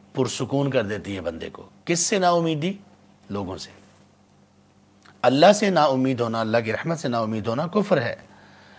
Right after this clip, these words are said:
लेकिन लोगों से नाउमीदी बंदे को बहुत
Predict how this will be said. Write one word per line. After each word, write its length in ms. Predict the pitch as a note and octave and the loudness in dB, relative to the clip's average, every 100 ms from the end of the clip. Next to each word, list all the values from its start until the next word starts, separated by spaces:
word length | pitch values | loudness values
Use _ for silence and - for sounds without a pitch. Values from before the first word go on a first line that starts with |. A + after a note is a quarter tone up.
| - | -4
लेकिन 240 | A#2+ C3+ F#3 | -2 0 2
लोगों 300 | C3 D3+ A3+ | 4 4 4
से 120 | A#3 | 4
नाउमीदी 400 | A3 G3+ G3+ A3 | 6 6 4 2
बंदे 240 | G3 F3+ | 0 0
को 220 | F#3 B3 C#4+ - _ - | 2 2 0 -4 _ -14
बहुत 640 | A#2 F#2 D#3 - A3+ - | -14 -6 -2 2 2 0